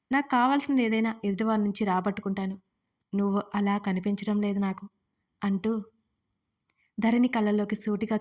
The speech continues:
చూస్తూ, "ఒక్కోసారి అనిపిస్తూ ఉంటుంది, నిజంగా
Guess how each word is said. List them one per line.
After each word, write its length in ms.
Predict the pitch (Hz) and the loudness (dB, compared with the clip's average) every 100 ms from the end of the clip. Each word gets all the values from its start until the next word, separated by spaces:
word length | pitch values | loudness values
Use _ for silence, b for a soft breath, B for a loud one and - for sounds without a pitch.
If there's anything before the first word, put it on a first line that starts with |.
| 208 | -2
చూస్తూ, 340 | 190 214 196 - _ _ _ _ _ _ - | -4 -4 -6 -10 _ _ _ _ _ _ -4
"ఒక్కోసారి 520 | 277 294 269 247 247 254 | -2 0 2 2 0 -2
అనిపిస్తూ 440 | 202 196 220 - 226 | -4 -2 -2 0 0
ఉంటుంది, 400 | 220 214 202 - _ _ _ _ 247 | 0 -2 -4 -8 _ _ _ _ 0
నిజంగా 580 | 262 294 294 277 269 | 4 4 4 2 -2